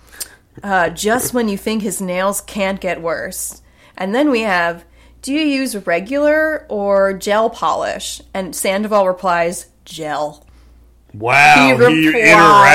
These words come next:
Speaker 2: interacted. So he
Speaker 1: Yes.
Speaker 2: is reading these comments.
Speaker 1: If, if you ask him a question about his nails and it's not negative, it seems like he's down to reply. That's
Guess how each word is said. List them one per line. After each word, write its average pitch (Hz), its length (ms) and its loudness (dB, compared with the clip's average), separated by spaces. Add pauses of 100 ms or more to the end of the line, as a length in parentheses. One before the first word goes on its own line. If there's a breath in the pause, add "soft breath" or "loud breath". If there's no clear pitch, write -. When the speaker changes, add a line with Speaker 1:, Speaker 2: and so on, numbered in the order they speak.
(320)
Speaker 2:
interacted. 135 200 -2
So 131 140 -2
he 165 140 2
Speaker 1:
Yes. 208 320 6
Speaker 2:
is 139 60 -4
reading 160 440 2
these 123 220 -6
comments. 101 760 -4
Speaker 1:
If, 220 160 0
if 240 160 4
you 262 140 -2
ask 240 260 -4
him 240 80 -2
a 233 40 -6
question 233 300 -2
about 240 120 -4
his 220 160 -6
nails 220 320 -2
and 202 100 -6
it's 185 160 -10
not 202 220 -4
negative, 226 480 -4
it 190 80 -12
seems 196 240 -4
like 180 120 -4
he's 185 140 -10
down 175 240 -6
to 165 80 -10
reply. 165 380 -8
That's 113 100 -10